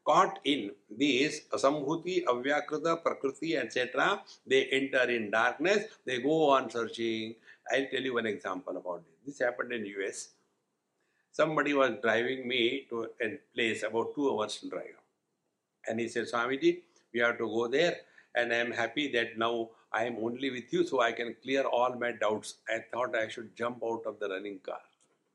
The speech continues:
Question, question, question, question. Then he said, <clears throat> "Please tell me, what is the, um,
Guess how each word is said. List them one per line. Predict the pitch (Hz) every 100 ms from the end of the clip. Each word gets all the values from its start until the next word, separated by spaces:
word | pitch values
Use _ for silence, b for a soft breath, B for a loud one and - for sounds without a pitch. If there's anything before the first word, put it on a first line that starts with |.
| _ _ _ _ _ _ _ _ _ _ _ _ _ _ _ _ _ _ _ _ _ _ _ _ _ _ _ _ _ _ _ _
Question, | - 117 - 123 117
question, | 117 113 117 117
question, | 107 104 - 113 110
question. | _ - _ _ _ _ _ _ _ _ _ _ _ _ _ _ _ _ _ _
Then | 175 190
he | 180
said, | 175 165 143 -
<clears throat> | - - 92 - - -
"Please | 226 220
tell | - 185
me, | 175 165 214 214
what | 151 202 220
is | 247 240 208
the, | 196 170 143 139 - b b b 117
um, | 120 113 113 110 107 104 101